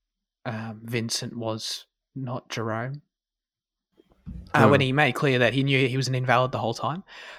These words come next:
Speaker 1: That just brought up this interesting thing in my mind that the idea, as there would be, of course, that there are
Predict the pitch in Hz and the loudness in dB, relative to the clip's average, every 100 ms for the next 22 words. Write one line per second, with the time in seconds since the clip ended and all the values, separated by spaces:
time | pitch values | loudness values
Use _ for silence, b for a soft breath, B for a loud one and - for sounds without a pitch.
0 | - 160 226 - - 170 156 - 156 135 | 4 6 6 4 -12 -8 -6 4 6 6
1 | - 139 - - _ _ _ _ _ - | 4 -2 -4 -8 _ _ _ _ _ -12
2 | 139 135 - 131 135 123 123 123 123 127 | -6 -4 -4 -4 -2 -2 -2 -2 -2 -2
3 | 127 120 117 - _ _ _ _ _ _ | -4 -4 -4 -8 _ _ _ _ _ _
4 | _ _ _ _ _ _ - 147 131 127 | _ _ _ _ _ _ -4 0 2 2
5 | 135 131 131 135 127 117 98 117 180 156 | 0 -2 2 2 4 2 4 8 8 8
6 | 95 80 90 - 87 - 110 98 - 110 | 4 0 -2 -4 -4 -4 -2 -2 -2 0
7 | 107 104 101 | 2 4 2